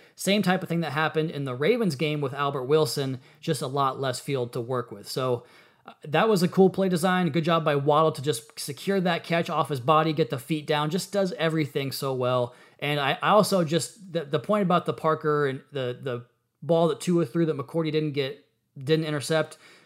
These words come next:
the way Waddle consistently creates separation in those situations, I think is probably why he got so many targets this year, because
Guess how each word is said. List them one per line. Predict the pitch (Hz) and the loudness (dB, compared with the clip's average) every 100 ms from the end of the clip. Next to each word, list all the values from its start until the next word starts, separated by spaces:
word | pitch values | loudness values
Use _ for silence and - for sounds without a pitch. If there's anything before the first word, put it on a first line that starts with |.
| _ - | _ 0
the | 156 | 4
way | 196 208 | 6 6
Waddle | 170 165 170 156 | 6 6 4 2
consistently | 165 147 170 170 151 | -2 -2 -4 -2 -4
creates | 147 156 151 147 | -2 0 0 0
separation | 156 139 147 143 175 | -4 -2 -2 -2 -4
in | 139 139 | -6 -6
those | 131 139 | -4 -4
situations, | 135 139 135 127 139 | -4 -4 -2 -2 -2
I | 131 | -4
think | 123 156 151 | -2 -2 -2
is | 139 | -2
probably | 156 170 170 | 0 0 0
why | 147 143 | 0 -2
he | 135 | -2
got | 135 139 135 - | -2 -2 -2 -6
so | - - 214 | -10 -2 0
many | 180 143 | 2 -2
targets | - 160 147 127 | -4 -4 -2 -4
this | - - 139 | -6 -8 -6
year, | 131 | -4
because | 127 139 135 120 | -4 -4 -4 -4